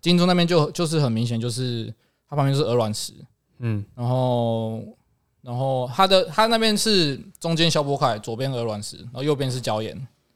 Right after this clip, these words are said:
Speaker 2: 哦，
Speaker 1: 然后它的退潮跟涨潮的时候，你出去的点可能都不太一样。有些人会从中间出去，有些人从左边出去。啊，上岸的地方，有些人就是中间，可能有些人右边，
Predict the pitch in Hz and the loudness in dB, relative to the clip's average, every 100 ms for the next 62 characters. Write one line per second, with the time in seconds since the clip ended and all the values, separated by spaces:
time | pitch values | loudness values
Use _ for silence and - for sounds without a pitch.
0 | _ - - 117 101 - _ - 147 165 | _ -10 0 0 0 -6 _ -4 2 4
1 | 180 156 175 143 139 143 117 107 110 110 | 4 4 4 4 2 0 -2 -4 -6 -6
2 | 110 117 120 117 104 - 151 120 147 143 | -8 -6 -4 -4 -6 -12 -18 -14 -8 -6
3 | 147 127 113 107 107 104 104 110 - _ | -4 -4 -6 -8 -8 -8 -10 -12 -18 _
4 | 123 117 117 104 104 113 - - _ _ | -12 -6 -6 -4 -6 -10 -16 -20 _ _
5 | _ _ 143 143 180 185 156 139 147 143 | _ _ 2 4 6 6 4 2 0 0
6 | 139 123 156 139 123 113 117 117 113 117 | 0 0 0 -2 -2 -4 -6 -6 -8 -12
7 | _ _ _ _ _ _ _ 151 143 151 | _ _ _ _ _ _ _ -2 2 4
8 | 147 135 139 120 120 123 120 139 131 131 | 4 2 0 -2 -2 -2 -2 -2 -2 -2
9 | 131 135 127 - _ - 139 127 127 123 | -2 -2 -6 -10 _ -8 -4 -2 -2 -4
10 | 131 120 131 131 117 107 101 | -4 -4 -2 -2 -2 -4 -10